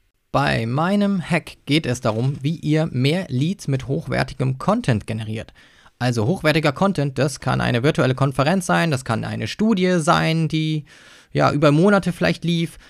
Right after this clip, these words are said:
vielleicht auch ein kostenloser Kurs, in den ihr viel Arbeit gesteckt habt, ähm, ein Videokurs zum Beispiel. Und da möchte ich euch sensibilisieren dafür, dass ihr eine Landingpage baut, die vielleicht mal nicht so eine kurze Landingpage ist, sondern eine lange. Und oft wird ja pauschal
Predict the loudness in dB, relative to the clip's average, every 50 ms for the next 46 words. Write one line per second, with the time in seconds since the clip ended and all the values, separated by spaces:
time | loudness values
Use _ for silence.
0 | -20 _ _ _ -6 -4 -2 -2 -2 0 -2 -2 -2 -2 -6 -6 -4 -4 -4 -4
1 | -2 -2 0 0 2 0 0 -2 -2 -2 2 2 4 4 2 0 0 0 0 0
2 | 2 0 0 0 0 -2 -2 -2 0 0 0 0 0 -2 -4 -8 -6 -4 -4 -4
3 | -4 _ -4 -2 -2 -2 -4 -8 -16 -20 -8 -2 0 0 0 0 -2 -4 -6 -6
4 | -8 -6 -4 -2 0 2 2 4 4 4 4 4 4 4 4 4 2 0 -2 0
5 | 0 0 0 -2 -4 -4 -2 -2 -2 -2 -4 -8 -14 -18 -18 -18 -18 -18 -20 -20
6 | -20 _ -20 _ _ _ 0 0 0 -2 -2 0 2 4 4 4 4 2 0 -2
7 | -2 -2 -2 -2 -2 -2 -4 -4 -2 -4 -4 -4 -2 0 0 0 0 0 2 2
8 | 2 2 2 2 2 2 2 2 4 2 2 2 2 0 2 2 2 2 2 0
9 | 0 -4 -4 -2 0 0 0 0 -2 -6 -6 -4 -4 -2 0 0 0 0 0 0
10 | -2 -2 0 0 2 2 2 2 2 0 0 0 0 -2 -2 -2 -2 -2 -4 -6
11 | -6 -6 -4 -4 -4 -4 -4 -4 -4 -4 -2 0 2 2 4 2 2 0 0 -2
12 | -2 0 0 0 0 -2 0 0 0 0 0 0 0 -2 -4 -4 -4 -4 -6 -4
13 | -4 -2 -2 -2 -2 -2 -2 0 2 2 4 4 2 2 0 -2 -6 -8 -6 -6
14 | -2 -2 -2 -4 -2 0 2 2 2 2 0 -2 -2 -2 -4 -6 -4 -4 -4 -4
15 | -2 0 0 0 0 -2 -6 -8